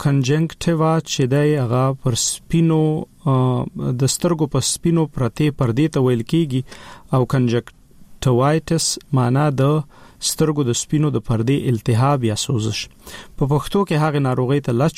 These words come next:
ویل کیږي او په پاکستان کې آشوب چشم هم بولي. د پنجاب حکومت د سپټمبر په وروستۍ اونۍ کې ټو-، د ټولې صوبې ښوونځي وتړل، ځکه چې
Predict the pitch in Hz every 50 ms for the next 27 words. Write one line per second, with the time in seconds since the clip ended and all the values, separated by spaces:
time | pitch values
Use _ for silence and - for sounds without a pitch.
0 | - - 151 151 151 147 143 - - 160 156 147 151 156 156 156 156 170 - -
1 | 143 131 127 127 127 131 131 131 135 131 - - - - - - - - - -
2 | - - - - 135 131 - 139 135 113 127 - - 165 170 165 151 - 139 123
3 | 120 123 - 143 135 - - - - 143 139 127 117 120 113 - - 147 135 -
4 | - 139 131 123 123 120 107 131 127 120 113 104 104 113 113 113 117 123 117 -
5 | - - - - - - - - - - - 135 127 - 143 139 139 143 165 160
6 | 139 147 139 - 156 156 160 139 139 135 - 135 - - 139 135 143 156 165 -
7 | 147 139 131 123 131 127 - - 156 151 143 135 135 135 147 139 - 151 147 147
8 | 143 - - 160 156 160 160 160 143 123 135 131 - 151 160 151 135 - - 135
9 | 120 127 139 143 135 - - 127 123 123 120 135 143 147 147 139 143 147 147 151
10 | 147 131 131 120 135 120 -